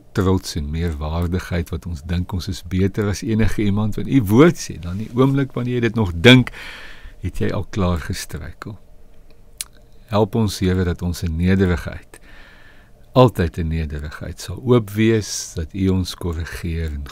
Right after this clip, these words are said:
groei en dat ons aanhou sal leer, aanhou verander, sodat ons meer en meer soos Jesus kan wees. Ons vra dit in Jesus naam. Amen.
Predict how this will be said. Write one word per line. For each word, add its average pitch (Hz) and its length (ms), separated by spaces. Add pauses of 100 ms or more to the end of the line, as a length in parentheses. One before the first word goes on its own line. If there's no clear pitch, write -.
groei 98 460
en 67 100
dat 73 160
ons 80 160
aanhou 117 320
sal 117 220
leer, 80 400 (500)
aanhou 120 320
verander, - 600 (500)
sodat 85 400
ons 80 160
meer 90 320
en 104 160
meer 85 320 (480)
soos - 300
Jesus - 340
kan 87 240
wees. - 460 (500)
Ons - 160
vra 95 240
dit 92 220
in 85 80
Jesus 92 480
naam. 76 260 (720)
Amen. 80 460